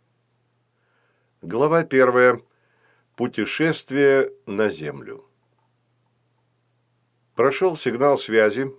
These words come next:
экран домашнего компьютера осветился, и на нём появилось сообщение: «Планетная система Пи двести тридцать четыре Деметра, район Оранжевых озёр, жилой купол, тысяча сорок.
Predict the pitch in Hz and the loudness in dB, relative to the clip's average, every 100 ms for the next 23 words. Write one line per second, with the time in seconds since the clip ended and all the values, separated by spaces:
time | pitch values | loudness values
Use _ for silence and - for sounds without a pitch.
0 | _ _ 104 104 120 135 113 113 117 110 | _ _ -4 -2 0 0 2 0 0 -2
1 | 120 107 113 104 127 139 139 123 117 117 | -4 -2 -2 -2 -4 -4 0 0 -2 -8
2 | 113 131 127 123 110 113 120 117 117 113 | -8 -8 -4 -4 0 0 0 -2 -2 -2
3 | 110 110 107 - 110 101 - 98 87 90 | -2 -2 -4 -2 0 0 -2 -4 -2 -4
4 | 90 - - _ - _ _ 104 127 147 | -4 -8 -20 _ -20 _ _ 0 2 2
5 | 170 170 151 151 143 139 131 - 147 143 | 0 0 2 2 0 -2 -6 -4 0 2
6 | 143 139 135 135 - 131 127 113 127 127 | 2 2 0 -2 -6 -4 -4 0 2 2
7 | - 113 123 113 120 104 113 - 123 120 | -2 -6 -6 -6 -10 -10 -10 -4 -4 -2
8 | 110 113 110 101 95 95 95 - - - | -4 -2 0 0 0 0 -2 -4 -20 -20
9 | - 107 120 131 151 139 131 139 135 110 | -2 2 4 4 2 4 4 4 2 -2
10 | 123 123 - 110 87 135 147 120 101 117 | -2 -2 0 0 2 2 2 0 -4 2
11 | 123 120 - 131 131 131 127 110 _ _ | 2 2 -2 -6 2 2 2 -2 _ _
12 | 123 120 120 107 - 117 110 - 104 82 | -10 -8 -10 -10 0 2 0 -2 -2 0
13 | 69 - | -2 -8